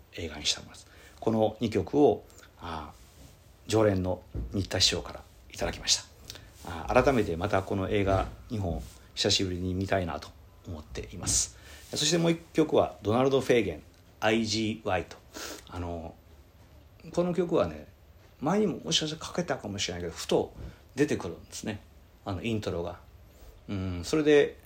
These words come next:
よく思い出す曲なんで、ね、えー、かけてみました。あー、今日はね、本当は、まあ、あの、木曜日、一昨日は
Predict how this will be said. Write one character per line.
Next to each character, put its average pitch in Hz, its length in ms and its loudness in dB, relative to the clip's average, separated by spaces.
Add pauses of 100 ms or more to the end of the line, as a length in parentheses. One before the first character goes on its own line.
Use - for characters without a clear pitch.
(420)
よ 131 120 2
く 98 100 2
思 110 220 4
い 123 40 4
出 127 120 6
す - 100 -6
曲 82 240 -6
な 80 80 -8
ん - 160 -16
で、 - 180 -18 (300)
ね、 87 220 -6 (420)
え 76 500 -12
ー、 - 60 -12
か - 60 -12
け 78 100 -12
て 80 220 -12
み 85 80 -14
ま 76 120 -10
し - 120 2
た。 - 80 -6 (720)
あ - 800 -14 (1600)
ー、 - 60 -6
今 113 120 4
日 - 40 2
は - 60 -8
ね、 - 180 -14 (640)
本 143 160 -6
当 - 100 -2
は、 113 220 2 (480)
ま - 240 0 (340)
あ、 113 60 -8
あ 104 40 -2
の、 101 280 -2 (500)
木 120 300 0
曜 156 180 8
日、 87 240 -6 (680)
一 131 200 0
昨 147 180 2
日 123 100 2
は 131 400 4